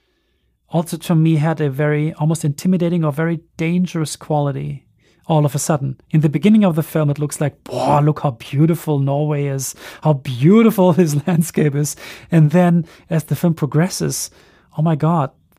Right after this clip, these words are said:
these, those rocks and mountains are almost threatening, uh, like, uh, like are, are a threat.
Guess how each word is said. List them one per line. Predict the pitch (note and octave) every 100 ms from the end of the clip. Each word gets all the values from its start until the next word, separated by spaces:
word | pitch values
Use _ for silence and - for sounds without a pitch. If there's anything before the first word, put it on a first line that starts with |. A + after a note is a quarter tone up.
| _ _ -
these, | D3+ C#3+ - - _ _ _
those | D#3 E3+ E3 F3
rocks | D#3 F#3+ G#3 -
and | D#3+ D3
mountains | D#3 G3+ G#3+ F3 D3 - - - _ _ _ _ -
are | E3 E3
almost | E3 F3+ E3+ -
threatening, | - D3 D#3+ G3 G3+ D#3 C#3 C#3 -
uh, | D#3+ E3+
like, | D#3+ D#3
uh, | E3+
like | D#3+ E3 D3 -
are, | D#3+ D3+
are | - D#3
a | D3+
threat. | - - D3+ F#3 -